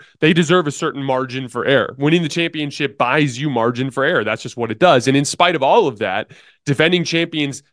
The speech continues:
typically experience a little bit of a dip in effort. Defending champions typically get the best shot from everybody every single night as they come out with crazy effort to try to beat the defending champs.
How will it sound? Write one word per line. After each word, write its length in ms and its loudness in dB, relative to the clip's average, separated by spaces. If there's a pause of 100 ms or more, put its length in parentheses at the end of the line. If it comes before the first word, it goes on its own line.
(140)
typically 540 4
experience 560 4
a 40 0
little 180 0
bit 100 2
of 80 2
a 60 0
dip 200 -4
in 120 -4
effort. 360 0 (200)
Defending 320 0
champions 520 -2 (200)
typically 640 2
get 260 2
the 80 2
best 360 -4
shot 460 -4
from 140 -6
everybody 580 2
every 220 0
single 260 -2
night 240 0
as 80 0
they 140 -6
come 160 -10
out 120 -2
with 120 -8
crazy 440 0
effort 280 0
to 80 -6
try 160 0
to 80 -6
beat 200 -6
the 60 -2
defending 340 0
champs. 360 -2